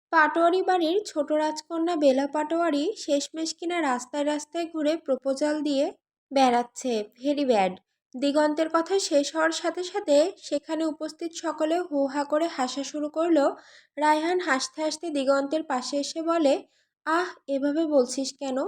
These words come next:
মেয়েটা কত স্বাদ নিয়ে আমাকে প্রপোজাল দিচ্ছে, দেখছিস না?" রায়হানের কথায় আরেক দফা হাসির রোল পড়ল সেখানে। দিগন্ত গরম চোখের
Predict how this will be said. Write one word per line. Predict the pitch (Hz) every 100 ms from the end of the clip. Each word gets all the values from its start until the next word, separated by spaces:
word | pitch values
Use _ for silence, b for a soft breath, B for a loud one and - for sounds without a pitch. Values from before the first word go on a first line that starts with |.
| 440
মেয়েটা | 294 285 302 311
কত | 320
স্বাদ | 339 - 277 247
নিয়ে | 277 294
আমাকে | 294 294
প্রপোজাল | 330 262 247 269 277 285
দিচ্ছে, | 294 311 - 320
দেখছিস | 294 240 - - 285 -
না?" | 302 320 _ b b b -
রায়হানের | 285 294 302 330 339
কথায় | 339 339 359
আরেক | 311 269 262
দফা | 302 294 339
হাসির | 311 269 - 294
রোল | 294 294 -
পড়ল | 311 302
সেখানে। | 320 330 320 320 294 339 b b b _
দিগন্ত | 247 285 311 311 339
গরম | 285 269 262 277
চোখের | 302 294 330